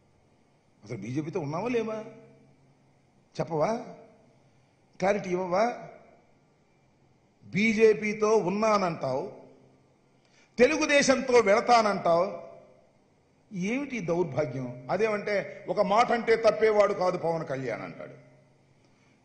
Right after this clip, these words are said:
నీ ఎంత అనైతికమైనటువంటి వ్యక్తి ఈ రాజకీయాల్లో? చంద్రబాబు తర్వాత నువ్వే. Most unreliable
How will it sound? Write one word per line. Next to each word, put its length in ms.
నీ 180
ఎంత 480
అనైతికమైనటువంటి 1500
వ్యక్తి 640
ఈ 100
రాజకీయాల్లో? 720
చంద్రబాబు 360
తర్వాత 300
నువ్వే. 400
Most 540
unreliable 880